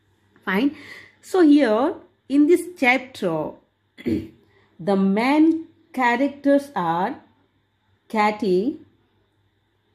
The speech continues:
Maddie, man in black suit,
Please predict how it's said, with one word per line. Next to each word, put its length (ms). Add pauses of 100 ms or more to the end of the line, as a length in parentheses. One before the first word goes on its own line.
(260)
Maddie, 880 (1600)
man 600
in 320
black 360
suit, 540